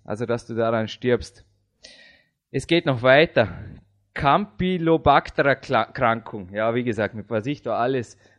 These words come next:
konfrontiert wurde. Campylobacter-Krankung nennt sich eine Erkrankung, die normalerweise von Sportlern oder von fitten Leuten relativ gut weggesteckt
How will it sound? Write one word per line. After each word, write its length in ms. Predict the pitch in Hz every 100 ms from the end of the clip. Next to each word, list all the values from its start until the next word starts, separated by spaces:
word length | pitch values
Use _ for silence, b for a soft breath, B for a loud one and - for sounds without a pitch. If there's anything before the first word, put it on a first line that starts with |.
| -
konfrontiert 580 | 160 156 135 170 208
wurde. 240 | 139 113 101
Campylobacter-Krankung 1700 | - 139 135 208 208 180 135 139 - 151 151 - 131 120 - 110 90 b b b
nennt 440 | 131 135 151 208 -
sich 340 | - 135 -
eine 240 | 131 151 156
Erkrankung, 680 | 139 135 127 175 - 170
die 100 | 156
normalerweise 760 | 160 131 123 160 147 147 156 156
von 320 | - 131 165
Sportlern 680 | - 127 139 - 143 151 151
oder 240 | 120 120
von 300 | 113 160 151
fitten 400 | - 170 165 151
Leuten 480 | 120 113 135 139 131 B B -
relativ 500 | 160 170 160 - -
gut 400 | 156 175 - 131
weggesteckt 840 | 139 - - 127 - 117 113